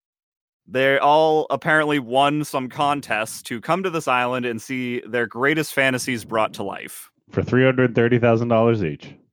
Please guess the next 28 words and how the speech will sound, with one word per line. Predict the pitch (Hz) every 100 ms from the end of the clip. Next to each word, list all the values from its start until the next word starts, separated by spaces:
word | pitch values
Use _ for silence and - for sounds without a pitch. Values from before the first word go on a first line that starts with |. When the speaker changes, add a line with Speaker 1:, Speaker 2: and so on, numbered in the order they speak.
| _
Speaker 1:
No, | 117 131
that, | 113 123
no, | 123
they | 110
won | 107 123
a |
contest | 113 139 131 113 95
this | 104 -
time, | 104 95 92
so | 101 113
anyone | 131 110 101
can | 95 95
do | 95 92
it. | 90 _ _ _
Speaker 2:
Wow. | 85
Speaker 1:
Exciting. | 117 135 113 98 92 - _ _ _ _
Speaker 2:
This | 143 185
is, | 135 120 127
this | 165
isn't | 185 160 127
rich | 98 143 -
people | - 131 107
getting | 101 101 98
screwed | - 120 98
over. | 98 98 104
It's | 113
just | 131
anybody. | 104 156 151 107 101 92